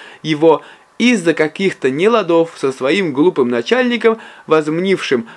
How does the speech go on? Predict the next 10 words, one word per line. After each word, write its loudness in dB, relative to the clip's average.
что 2
раз 0
он -2
поставлен 0
в -12
должность, 0
то -2
всё 0
уже 2
знает, -4